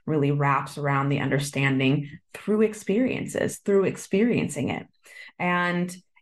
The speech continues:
and the and here is, so yes, you will absolutely know in your body when you have had that experience. You'll be able to identify it very quickly and easily.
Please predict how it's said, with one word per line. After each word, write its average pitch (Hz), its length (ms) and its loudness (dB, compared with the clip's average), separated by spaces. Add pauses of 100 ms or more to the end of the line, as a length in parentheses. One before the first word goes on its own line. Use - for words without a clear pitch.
and 175 420 0
the 190 200 -2
and 220 260 2
here 156 280 -4
is, 151 420 0 (240)
so - 140 -4
yes, 202 440 0
you 202 100 -2
will 185 120 2
absolutely 214 540 0
know 160 480 2
in 160 200 -2
your 156 120 0
body 156 580 2
when 156 600 0
you 151 280 0
have 156 180 -2
had 143 300 0
that 151 100 -2
experience. 185 840 0 (320)
You'll 160 100 0
be 151 140 2
able 147 180 2
to 147 120 -6
identify 143 540 0
it 151 140 0
very 139 220 0
quickly 143 360 0
and 135 120 0
easily. 170 760 0